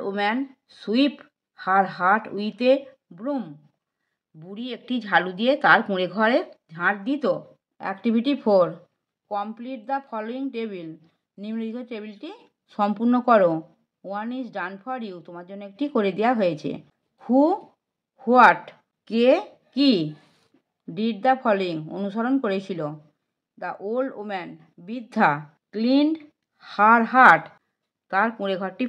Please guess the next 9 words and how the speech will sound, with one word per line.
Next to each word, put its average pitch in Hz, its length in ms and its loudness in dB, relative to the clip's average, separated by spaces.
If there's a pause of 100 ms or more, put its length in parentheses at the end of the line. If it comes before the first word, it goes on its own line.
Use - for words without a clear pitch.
পরিষ্কার 202 440 2 (380)
করেছিল। 247 420 -8 (1000)
People 226 400 -10 (200)
and 190 200 -4
the 226 100 -2 (100)
sky, 247 320 8 (580)
মানুষ 220 260 -10 (140)
এবং 226 160 -8 (360)
আকাশ। 170 320 6